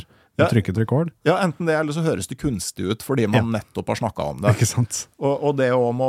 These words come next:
Speaker 2: øh, å få en naturlig reaksjon på ting,
Speaker 1: Mhm.
Speaker 2: er jo også, øh, for det er vel alltid, jeg sender jo ut ofte til gjesten da, øh, en sånn synopsis av samtalen og litt det jeg har tenkt å spørre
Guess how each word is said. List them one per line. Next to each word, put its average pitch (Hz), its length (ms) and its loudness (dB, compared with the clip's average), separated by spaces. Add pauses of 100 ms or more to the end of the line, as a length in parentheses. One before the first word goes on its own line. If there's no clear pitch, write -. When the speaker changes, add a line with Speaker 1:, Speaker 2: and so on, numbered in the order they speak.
(160)
Speaker 2:
øh, 123 960 0
å 143 240 -2
få 113 460 -2
en 123 200 -4
naturlig 104 680 -4
reaksjon 175 680 -4
på 185 160 -8
ting, 143 160 2
Speaker 1:
Mhm. 117 140 -2 (360)
Speaker 2:
er 139 120 2
jo 139 160 2 (180)
også, 117 240 -2
øh, 110 1120 0 (420)
for 139 120 0
det 147 80 2
er 147 40 -2
vel 143 140 0
alltid, 135 920 -8
jeg - 100 -2
sender 107 320 0
jo 131 100 2 (240)
ut 156 160 -6
ofte 127 300 -4
til 123 180 0
gjesten 110 600 -4
da, 107 120 0
øh, 117 960 -2
en 120 80 -2
sånn 101 480 -2
synopsis 98 600 -4
av 104 100 -4
samtalen 90 440 -4
og 98 80 -4
litt 98 180 -10
det - 100 -2
jeg 90 60 -2
har 98 120 2
tenkt 98 280 -6
å 110 100 -10
spørre 110 240 0